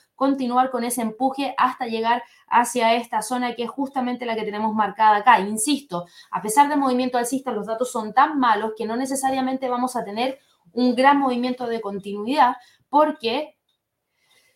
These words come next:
preocupa la economía. Entonces, las alzas hacen sentido hasta cierto punto. El cac cuarenta, el principal índice de Francia, fíjense,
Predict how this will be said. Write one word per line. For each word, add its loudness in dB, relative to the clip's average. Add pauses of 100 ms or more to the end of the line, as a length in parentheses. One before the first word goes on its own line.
(600)
preocupa 4
la 0
economía. -4
Entonces, 0
las 2
alzas 0 (640)
hacen 2
sentido -2
hasta -8
cierto -4
punto. -10 (1400)
El -2
cac 4
cuarenta, 2
el -4
principal 0
índice -2
de -2
Francia, 0
fíjense, -2